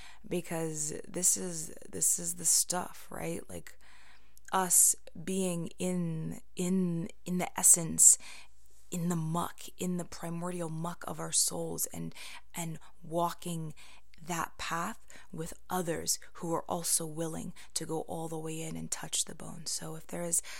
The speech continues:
someone who matters to you, another creator, then I invite you to share this episode with them. I would love to hear from you over on Instagram anytime. Thank you so much for listening. Ah, yes, yes, yes.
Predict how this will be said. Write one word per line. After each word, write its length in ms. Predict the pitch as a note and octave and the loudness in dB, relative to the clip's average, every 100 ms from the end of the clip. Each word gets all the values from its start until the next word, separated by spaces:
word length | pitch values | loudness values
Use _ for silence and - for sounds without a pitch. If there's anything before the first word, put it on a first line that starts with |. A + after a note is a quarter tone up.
| - | -2
someone 360 | - F#3+ F3+ | 0 2 0
who 100 | E3 | -2
matters 420 | E3 D#3+ D#3+ D#3 - | -2 -2 -2 0 0
to 140 | - | 0
you, 100 | D#3+ | -4
another 320 | D#3+ E3+ E3 | -6 -6 -6
creator, 600 | - - - - - - - - - - - - - | -8 -10 -8 -10 -10 -12 -12 -10 -10 -10 -10 -10 -6
then 120 | E3+ | -4
I 100 | E3 | -4
invite 260 | E3 E3 - | -4 -4 -4
you 40 | |
to 100 | E3+ | 0
share 220 | - F3 | 0 0
this 180 | - - | -2 -2
episode 440 | - - - - | -2 0 0 0
with 220 | - E3+ - | -8 -10 -10
them. 260 | F#3 E3+ - - - - - - - - - - - - | -8 -10 -10 -10 -10 -10 -10 -10 -10 -10 -10 -10 -10 -8
I 80 | F3+ | -6
would 140 | E3+ | -4
love 120 | E3 E3 | -4 -6
to 100 | F#3 | -6
hear 160 | F3+ | -8
from 240 | E3+ F3 E3 | -8 -8 -6
you 220 | E3 D#3+ - - | -6 -8 -10 -6
over 240 | E3+ E3 | -6 -4
on 100 | E3+ | -4
Instagram 680 | E3+ D#3+ - - D#3+ D#3 D#3+ - - | 0 2 2 0 -6 -6 -8 -8 -6
anytime. 640 | F3 D#3+ - D#3+ D#3+ D#3 D3+ - - - - - - - - - | -6 -2 -2 -2 -6 -8 -10 -10 -10 -10 -10 -10 -10 -10 -10 -2
Thank 200 | F#3 F3 | 0 0
you 80 | F3 | 4
so 160 | - | 4
much 280 | E3 E3 - | 2 0 0
for 160 | - D#3+ | 0 -4
listening. 760 | D#3+ - E3 D#3+ D#3 D#3 E3 - | 4 4 4 -6 -6 -6 -6 2
Ah, 560 | F3+ F3 D#3+ - - - - | 4 4 0 -4 -6 -8 -10
yes, 540 | - - - - - | -8 -6 0 2 0
yes, 440 | - - - - - | -4 2 8 8 6
yes. 480 | - - - - | -10 -2 4 4